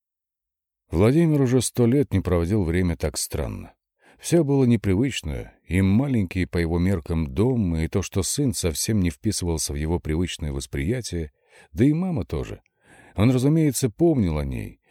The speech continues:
и помнил, и любил, но всерьёз давно не воспринимал.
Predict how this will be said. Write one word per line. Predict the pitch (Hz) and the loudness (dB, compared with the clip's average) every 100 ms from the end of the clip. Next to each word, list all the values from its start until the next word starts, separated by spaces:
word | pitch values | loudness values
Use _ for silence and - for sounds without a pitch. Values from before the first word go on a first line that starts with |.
| - | -8
и | 82 | -2
помнил, | 85 - 135 120 82 67 | -2 0 0 2 0 -2
и | 82 | 0
любил, | 87 71 92 135 101 65 _ _ | 0 0 2 2 0 -4 _ _
но | 85 95 | -4 -2
всерьёз | - 107 113 151 117 | 0 2 4 2 0
давно | 76 85 80 110 | -2 -2 0 -2
не | 90 76 | -2 -4
воспринимал. | 76 - 73 67 57 92 - | -6 -8 -8 -8 -10 -12 -16